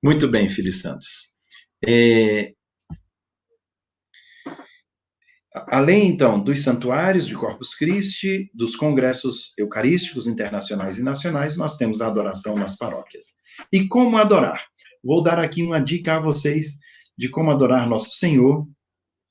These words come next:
de tal forma que, é, vocês guardem esses quatro momentos. A adoração em si, ela deveria ser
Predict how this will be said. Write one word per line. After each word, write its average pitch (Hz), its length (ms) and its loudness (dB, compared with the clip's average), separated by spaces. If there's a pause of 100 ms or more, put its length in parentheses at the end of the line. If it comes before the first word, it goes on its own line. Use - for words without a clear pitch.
(260)
de 117 160 -4
tal 147 200 0
forma 135 460 0
que, 131 320 -2 (420)
é, 101 360 -4
vocês 120 360 2
guardem 127 520 4
esses 127 240 0
quatro 135 460 -4
momentos. - 760 -4 (840)
A 214 160 4
adoração 151 680 4
em 95 100 2
si, 101 500 0 (220)
ela 185 200 4
deveria 180 440 4
ser 143 500 -2